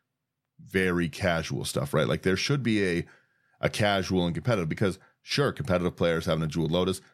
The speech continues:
you're, you're building for that, right? I wanna see people go off, but I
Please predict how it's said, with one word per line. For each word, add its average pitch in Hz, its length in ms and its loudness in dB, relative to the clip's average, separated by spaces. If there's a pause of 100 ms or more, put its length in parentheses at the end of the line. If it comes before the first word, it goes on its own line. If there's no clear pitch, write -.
(240)
you're, 98 320 0
you're 98 160 2
building 95 460 0
for 85 120 -6
that, - 200 -4
right? 87 240 0
I 90 100 2
wanna 92 340 0
see 90 140 -4
people 82 220 -2
go 82 120 0
off, 78 200 -2
but - 260 -2
I 123 460 2